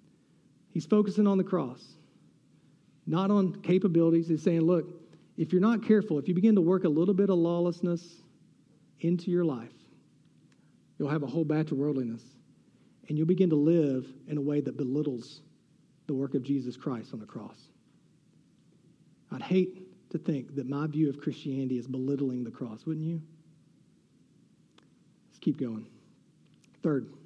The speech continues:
"Having eyes, do you not see? And having ears, do you not hear?"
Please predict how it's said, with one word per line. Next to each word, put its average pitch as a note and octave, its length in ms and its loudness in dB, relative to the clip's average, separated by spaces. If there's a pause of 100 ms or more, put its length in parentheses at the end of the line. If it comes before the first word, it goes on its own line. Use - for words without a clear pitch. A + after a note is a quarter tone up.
(640)
"Having F#3 320 2
eyes, E3+ 280 0
do E3 120 0
you F3 100 2
not E3+ 240 -2
see? E3 340 0 (220)
And C#3 80 -6
having D3+ 220 0
ears, F3 500 0 (300)
do D3+ 80 -4
you F3+ 100 4
not E3 180 0
hear?" E3 280 2